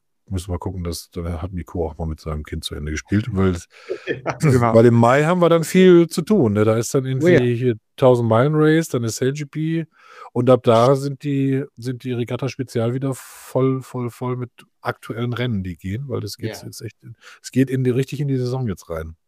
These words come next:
Speaker 2: Genau.
Speaker 1: Und du segelst ja auch noch, ne? Containerchen-Weltmeisterschaft.
Speaker 2: Natürlich, Containerchen, ja, Sonntag werde ich jetzt erstmal das zweite Mal dieses Jahr aufs Wasser gehen und, und Drachen ist
Speaker 1: In
Speaker 2: jetzt
Speaker 1: Kiel?
Speaker 2: erstmal,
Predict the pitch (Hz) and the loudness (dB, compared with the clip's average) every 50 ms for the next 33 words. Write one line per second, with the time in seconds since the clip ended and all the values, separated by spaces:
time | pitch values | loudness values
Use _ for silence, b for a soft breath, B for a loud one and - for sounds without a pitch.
0 | _ _ _ _ _ _ _ _ _ _ _ _ _ - 131 120 117 120 113 139 | _ _ _ _ _ _ _ _ _ _ _ _ _ -6 -2 0 2 4 6 6
1 | 147 147 143 151 143 143 117 120 127 120 151 170 135 85 80 87 98 117 131 - | 6 8 8 6 4 4 4 2 2 2 2 2 0 0 -2 -4 -4 -6 -8 -10
2 | _ - - 110 98 - 110 104 101 95 - 98 90 85 85 87 85 82 82 151 | _ -10 -8 -8 -6 -6 -6 -6 -6 -6 -8 -8 -8 -8 -8 -8 -8 -4 2 4
3 | 160 170 175 180 170 156 143 139 151 143 127 139 160 165 165 165 156 160 156 151 | 6 6 6 6 4 2 2 2 0 0 2 2 2 2 2 2 2 2 2 2
4 | 147 151 147 139 127 147 156 160 147 165 151 139 131 143 143 135 139 131 135 - | 4 4 4 4 4 2 2 2 2 0 0 0 0 0 0 0 -2 -4 -6 -6
5 | 139 135 135 127 139 131 135 127 131 139 131 127 120 123 123 - - - 139 147 | -6 -6 -6 -6 -4 -6 -6 -6 -6 -6 -8 -6 -6 -8 -8 -10 -8 -4 -4 -4
6 | 151 143 139 135 131 127 131 127 127 131 135 123 127 123 - - 131 135 131 - | -2 -4 -4 -6 -6 -6 -6 -8 -6 -6 -4 -4 -4 -6 -8 -6 -6 -6 -4 -4
7 | 143 135 131 120 127 127 127 131 123 113 110 113 117 117 104 98 117 117 - 104 | -6 -6 -4 -4 -4 -4 -4 -4 -6 -6 -8 -8 -8 -8 -8 -8 -8 -8 -4 -4
8 | 113 120 117 131 120 117 120 - 135 160 143 - - 185 214 240 262 - 120 113 | -4 -2 -2 -2 -4 -4 -2 0 0 0 2 4 4 4 6 4 4 2 -2 -4
9 | 113 113 110 113 | -4 -6 -8 -8